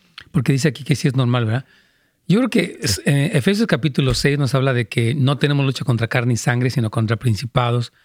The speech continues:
Speaker 1: contra potestades, contra las huestes de maldad, contra los gobernadores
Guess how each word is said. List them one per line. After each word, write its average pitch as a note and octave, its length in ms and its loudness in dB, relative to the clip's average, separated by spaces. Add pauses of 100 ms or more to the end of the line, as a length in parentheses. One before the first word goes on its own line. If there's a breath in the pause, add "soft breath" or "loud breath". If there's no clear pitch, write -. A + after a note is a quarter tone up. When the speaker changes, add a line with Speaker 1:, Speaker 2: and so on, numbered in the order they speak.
(100)
Speaker 1:
contra A2+ 300 0
potestades, A#2+ 720 -2 (400 soft breath)
contra B2+ 260 -2
las A2+ 140 0
huestes B2 320 -2
de A#2 100 2
maldad, A2+ 380 0
contra A2+ 260 0
los G#2+ 120 0
gobernadores A2+ 640 0